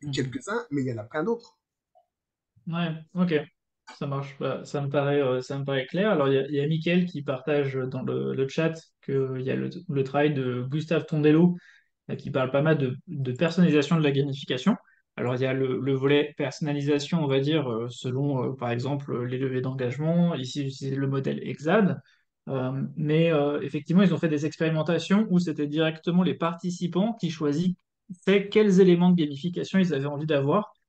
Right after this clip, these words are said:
Speaker 1: Et du coup, l'idée, c'était de regarder si ça leur permettait d'être plus engagés ou pas. Et c'est un côté un petit peu, est-ce qu'on se connaît bien soi-même ou pas, ce genre de choses. Donc, euh, il y a, il y a Mickaël qui a, qui a mis un lien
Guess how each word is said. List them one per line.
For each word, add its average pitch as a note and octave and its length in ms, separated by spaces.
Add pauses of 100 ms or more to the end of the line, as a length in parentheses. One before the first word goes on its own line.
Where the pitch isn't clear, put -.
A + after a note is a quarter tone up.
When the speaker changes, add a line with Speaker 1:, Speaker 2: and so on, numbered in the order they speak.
(340)
Speaker 1:
Et C#3 60
du D3 160
coup, F#3 100
l'idée, E3 260
c'était D#3+ 260
de C#3 80
regarder C#3+ 400
si D#3+ 180
ça C#3 160
leur C3+ 160
permettait C#3 400
d'être C#3+ 240
plus D#3+ 220
engagés C#3+ 360
ou C#3 120
pas. E3+ 320 (520)
Et - 120
c'est B2+ 160
un B2 80
côté C#3+ 240
un D#3+ 100
petit C#3+ 140
peu, F3+ 180
est-ce D#3+ 160
qu'on E3+ 140
se - 80
connaît D#3 260
bien D#3+ 200
soi-même D3+ 380
ou C#3+ 120
pas, E3 160
ce D#3 160
genre C3 160
de B2+ 80
choses. G3+ 260 (480)
Donc, D2 240
euh, D2 160
il D2 60
y D2 80
a, D2+ 180
il C#3+ 60
y D3 60
a D3 40
Mickaël D#3+ 420
qui D#3 140
a, C#3+ 280 (100)
qui - 100
a C#3+ 80
mis D#3 160
un D3+ 140
lien E3 320